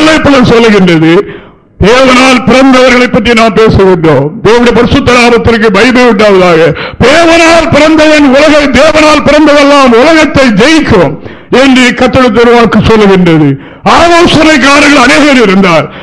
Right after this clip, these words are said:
ஆலோசனை கேட்டு நடக்கிறவர்கள் அந்த ஜெயத்தை பெறுவார்கள் என்று வேதம் சொல்லுகிறது. ஆலோசனை இல்லாத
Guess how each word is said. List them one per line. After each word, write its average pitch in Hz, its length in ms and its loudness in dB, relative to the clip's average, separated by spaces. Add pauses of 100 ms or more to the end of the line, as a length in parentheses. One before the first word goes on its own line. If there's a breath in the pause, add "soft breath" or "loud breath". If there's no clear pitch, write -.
(240 loud breath)
ஆலோசனை 330 680 0 (160)
கேட்டு 320 400 0 (140)
நடக்கிறவர்கள் 277 840 0 (300)
அந்த 220 160 2 (140)
ஜெயத்தை 254 380 0 (100)
பெறுவார்கள் 175 580 0 (420 loud breath)
என்று 226 240 2 (200)
வேதம் 233 380 0
சொல்லுகிறது. 180 420 0 (140)
ஆலோசனை 330 640 0
இல்லாத 277 280 0